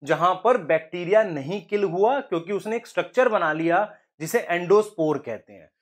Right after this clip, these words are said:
अब ये एंडोस्पोर क्या होता है, स्पोर क्या होता है, जरा देख लो बेटा। बैक्टीरिया मान लो ये एक बैक्टीरिया था, ये उसका क्या था, न्यूक्लियोइड। This is a nucleoid basically, उसका ये न्यूक्लियोइड था।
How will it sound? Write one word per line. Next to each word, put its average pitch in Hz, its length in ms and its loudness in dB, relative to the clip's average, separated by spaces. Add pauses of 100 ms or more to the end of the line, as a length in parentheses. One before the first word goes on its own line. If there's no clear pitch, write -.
(160)
अब 190 120 0
ये 240 80 4
एंडोस्पोर 254 600 6
क्या 180 220 8
होता 208 460 8
है, 220 180 2
स्पोर 202 380 2
क्या 190 200 4
होता 185 280 2
है, 202 60 -2
जरा 196 180 6
देख 135 280 -4
लो 113 100 -12
बेटा। 113 240 -8 (580)
बैक्टीरिया 196 480 4
मान 170 240 4
लो 190 80 -2
ये 202 180 0
एक 165 140 -8
बैक्टीरिया 131 500 -10
था, 202 260 -16 (1500)
ये 139 220 -2
उसका 190 340 2
क्या 143 220 0
था, 180 160 0
न्यूक्लियोइड। 120 680 -4 (840)
This 156 220 -2
is 226 240 0 (140)
a 151 200 6
nucleoid 185 800 2
basically, 156 500 -6 (800)
उसका 156 260 -6
ये 202 180 -2
न्यूक्लियोइड 127 540 -6
था। - 220 -20